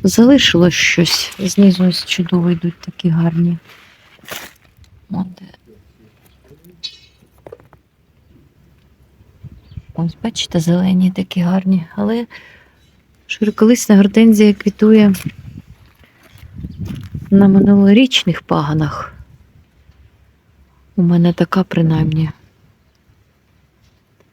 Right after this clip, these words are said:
І ось, зараз спробуємо, подивимось. Зелені, вони гарні зелені, але бруньки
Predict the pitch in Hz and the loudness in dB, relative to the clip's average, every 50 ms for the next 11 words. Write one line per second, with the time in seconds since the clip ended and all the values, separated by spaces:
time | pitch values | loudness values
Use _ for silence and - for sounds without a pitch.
0 | _ _ _ _ _ _ _ _ _ _ _ _ 208 190 175 160 156 160 156 - | _ _ _ _ _ _ _ _ _ _ _ _ -2 0 0 0 -2 -6 -8 -10
1 | - - - - - - 208 214 208 196 - - - - 202 185 175 180 170 165 | -14 -16 -18 -16 -4 -2 0 0 0 -2 -4 -8 -2 0 0 0 2 0 0 0
2 | 165 160 - - 175 - 180 175 170 160 156 156 151 - - - - - - - | 0 -2 -4 -8 -6 -2 -2 0 0 0 0 0 -2 -4 -8 -12 -14 -16 -20 -20
3 | - - _ - _ - _ _ _ _ _ _ _ - _ - _ _ _ _ | -20 -20 _ -20 _ -20 _ _ _ _ _ _ _ -20 _ -20 _ _ _ _
4 | _ _ _ _ _ _ _ _ - - _ - 175 170 202 220 233 233 226 208 | _ _ _ _ _ _ _ _ -20 -16 _ -6 0 2 4 6 6 6 6 6
5 | 180 170 165 170 170 175 190 185 196 208 202 - - 202 196 185 185 208 208 220 | 4 4 2 2 4 4 4 4 4 4 2 2 2 2 2 4 4 4 4 6
6 | 240 240 226 208 202 - - 185 185 190 180 180 196 220 233 233 220 202 185 - | 6 6 6 6 4 2 0 2 2 2 2 2 2 4 4 6 6 4 2 0
7 | - 170 160 160 | -2 -2 -2 -2